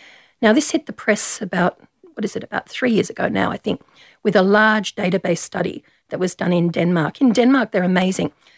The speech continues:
Um, they're very Scandi about the whole thing. They give you a number at birth and then they can sort of track everything you do. And one of the big universities in, in Denmark actually holds a, um, a database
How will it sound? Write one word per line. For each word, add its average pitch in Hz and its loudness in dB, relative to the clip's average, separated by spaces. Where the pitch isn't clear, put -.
Um, 196 2
they're 208 0
very 214 4
Scandi 196 0
about - 0
the - -14
whole 175 0
thing. 170 -4
They 180 -4
give 175 -2
you 185 -2
a - 0
number 196 4
at - -2
birth 180 -2
and 185 0
then 185 0
they 170 0
can 175 -6
sort 175 -2
of 165 -6
track - -2
everything 185 0
you 170 2
do. 175 0
And 220 4
one 240 6
of 247 4
the 208 4
big 190 -4
universities 196 0
in, 185 0
in 185 -2
Denmark 190 2
actually 190 0
holds 185 0
a, 165 2
um, 165 -2
a 202 -2
database - 0